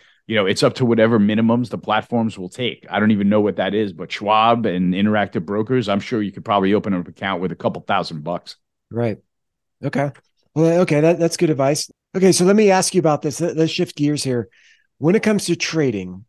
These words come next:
Speaker 2: and just diversification, because people talk about diversification of your, your assets, right? Do you think trading is, like, you know, ten percent of your,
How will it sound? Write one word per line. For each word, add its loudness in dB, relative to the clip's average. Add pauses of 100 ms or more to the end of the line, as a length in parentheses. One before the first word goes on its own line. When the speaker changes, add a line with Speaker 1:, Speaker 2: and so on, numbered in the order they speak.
(100)
Speaker 2:
and 2
just -2
diversification, -2
because -4
people -4
talk -4
about -2
diversification -6
of -8 (380)
your, -2
your -2
assets, -4
right? -4 (800)
Do 0
you 4
think 0 (640)
trading 4
is, 2
like, 0 (640)
you -6
know, -6 (160)
ten 0
percent 0
of -2
your, 0